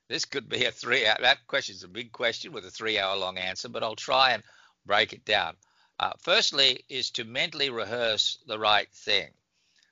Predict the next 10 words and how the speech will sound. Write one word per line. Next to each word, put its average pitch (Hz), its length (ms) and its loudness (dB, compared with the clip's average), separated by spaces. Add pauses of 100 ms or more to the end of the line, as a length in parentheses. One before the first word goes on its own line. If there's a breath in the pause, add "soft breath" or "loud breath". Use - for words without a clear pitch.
(120)
We 127 160 -2
follow 202 380 6
patterns 127 920 -2
that 113 100 -10
we've 123 220 -8
created 120 420 2
in 104 140 -4
our 95 140 -2
brain, 90 440 0 (480)
and, 110 380 2